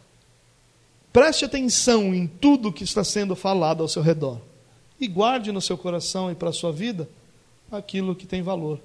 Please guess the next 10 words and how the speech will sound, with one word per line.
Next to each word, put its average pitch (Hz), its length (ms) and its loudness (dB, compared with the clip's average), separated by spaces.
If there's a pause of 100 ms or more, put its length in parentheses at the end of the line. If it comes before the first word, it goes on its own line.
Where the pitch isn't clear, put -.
(120)
Aqui, 170 300 -12
e, 202 460 -4
e 190 40 2
o 185 60 -2
que 175 100 -8
Paulo 214 220 2
tá 202 100 -2
querendo 196 320 0
dizer 170 280 -2
ali, 202 340 -2